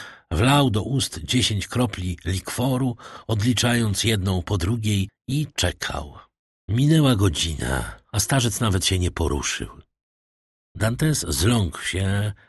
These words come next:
że zbyt długo zwlekał, i patrzył na księdza, zanurzywszy dłonie we włosy. Wreszcie leciutki rumieniec ubarwił policzki starca.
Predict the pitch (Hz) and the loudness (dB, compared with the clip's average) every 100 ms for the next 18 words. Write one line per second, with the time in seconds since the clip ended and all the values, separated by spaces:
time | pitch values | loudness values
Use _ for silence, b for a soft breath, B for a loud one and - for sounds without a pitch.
0 | b _ 76 101 104 87 104 98 95 107 | b _ -2 0 2 2 0 0 2 0
1 | 101 101 95 71 80 120 - - 78 76 | 2 2 2 0 0 0 -2 -4 -4 -4
2 | B B B 107 127 - 113 98 92 98 | B B B -2 0 2 2 0 0 0
3 | 80 67 73 - B B 123 143 147 - | -2 -2 -6 -6 B B 2 4 4 2
4 | 131 110 95 98 80 80 73 82 73 - | 2 2 2 2 2 0 -2 -4 -4 -4
5 | - - _ _ _ _ _ 98 127 165 | -6 -10 _ _ _ _ _ 2 4 4
6 | - - 151 131 98 - 147 - - 113 | 2 0 0 2 0 -2 -4 -4 -2 0
7 | 92 98 110 107 107 - 90 104 98 82 | 2 0 0 -2 -4 -2 0 2 2 0
8 | 95 87 98 92 - - 85 - 85 80 | -2 -4 -4 -4 -6 -8 -6 -4 -2 -2
9 | 67 - - 76 | -4 -8 -10 -10